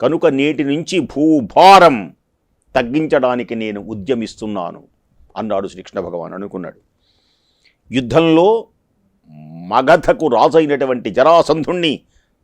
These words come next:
చంపరాదు, వెంటనే ఇప్పుడు చంపకూడదు.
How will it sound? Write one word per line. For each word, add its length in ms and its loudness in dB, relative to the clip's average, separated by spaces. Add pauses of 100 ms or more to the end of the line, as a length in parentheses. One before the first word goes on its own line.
చంపరాదు, 680 -2 (760)
వెంటనే 400 -2
ఇప్పుడు 400 -2
చంపకూడదు. 520 -6